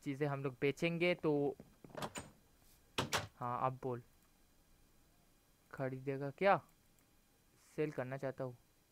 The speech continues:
ये सब चीज़ें, हाँ, हाँ, ये सब कुछ। दो सेल कर दिया। भाई ये क्या इतना महंगा है अभी के लिए? देख रहे हो, देख रहे हो, देख रहे हो तुम्हारे भाई का कितना पैसा हो गया अभी के लिए?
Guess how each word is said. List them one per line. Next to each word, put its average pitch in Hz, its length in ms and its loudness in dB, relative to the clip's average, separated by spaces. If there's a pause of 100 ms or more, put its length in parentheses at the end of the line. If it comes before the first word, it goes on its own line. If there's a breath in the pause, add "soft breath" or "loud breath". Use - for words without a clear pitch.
(200)
ये 139 60 -2
सब 147 200 -2 (120)
चीज़ें, 127 260 -8
हाँ, 120 260 -6
हाँ, 120 280 -10
ये 127 60 -10
सब 135 200 -8 (120)
कुछ। - 120 -12 (2000)
दो 139 320 0 (600)
सेल 127 160 -4
कर 123 200 -6
दिया। 127 280 -2 (540)
भाई 135 200 4
ये 143 220 4
क्या 185 200 6
इतना 160 300 2
महंगा 170 380 4
है 214 140 2 (880)
अभी 139 180 -2
के 131 120 -4
लिए? 120 200 -4 (380 soft breath)
देख 143 260 6
रहे 220 80 6
हो, 254 60 8
देख 165 300 6
रहे 247 100 12
हो, 185 80 4
देख 185 240 6
रहे 240 80 6
हो 285 40 6
तुम्हारे 214 260 2
भाई 190 120 4
का 208 260 4
कितना 208 380 0
पैसा 185 300 4
हो 165 140 8
गया 202 160 6
अभी 190 160 4
के 208 120 -2
लिए? 190 180 0